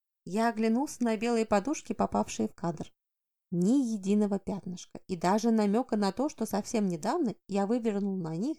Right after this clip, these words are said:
целое море кисло-сладкого соуса. Я отнес их в химчистку.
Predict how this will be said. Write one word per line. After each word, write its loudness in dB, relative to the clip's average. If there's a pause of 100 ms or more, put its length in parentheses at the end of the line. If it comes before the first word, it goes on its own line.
(120)
целое 2
море 0 (140)
кисло-сладкого -6
соуса. -8 (960)
Я 2
отнес 2
их -2
в -20
химчистку. -6